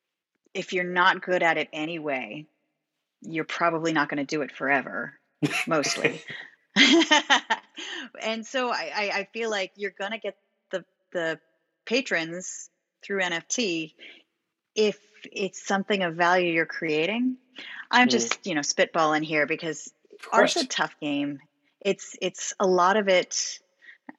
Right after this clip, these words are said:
Speaker 1: a lot of it's really who you know and where you can get. So if, in the old days, if you have to get a gallery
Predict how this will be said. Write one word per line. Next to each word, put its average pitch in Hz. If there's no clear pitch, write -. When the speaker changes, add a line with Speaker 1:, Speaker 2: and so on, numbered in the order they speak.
Speaker 1:
a 208
lot 196
of 214
it's 190
really 175
who -
you 170
know 170
and -
where 165
you 160
can 147
get. 175
So 143
if, 143
in 160
the 156
old 165
days, 156
if 147
you 156
have 151
to 151
get 143
a 131
gallery 147